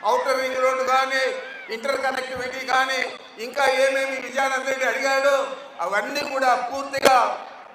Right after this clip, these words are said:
అవన్నీ కూడా నా మేరకు నేను కానీ నాకు వీలు కాకపోతే ముఖ్యమంత్రి గారు కానీ ప్రత్యేక శ్రద్ధ తీసుకొని చేస్తారని చెప్పి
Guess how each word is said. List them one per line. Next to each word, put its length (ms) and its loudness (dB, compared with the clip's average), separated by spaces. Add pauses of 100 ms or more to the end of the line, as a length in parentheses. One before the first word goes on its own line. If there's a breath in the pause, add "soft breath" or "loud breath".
(160)
అవన్నీ 480 0
కూడా 240 2 (500)
నా 200 4
మేరకు 400 0
నేను 300 -4
కానీ 340 2 (540)
నాకు 340 2
వీలు 220 -6
కాకపోతే 840 -2
ముఖ్యమంత్రి 460 -4 (100)
గారు 120 2
కానీ 320 -4 (380)
ప్రత్యేక 440 0 (100)
శ్రద్ధ 360 -4
తీసుకొని 520 -4 (480)
చేస్తారని 560 0
చెప్పి 260 -2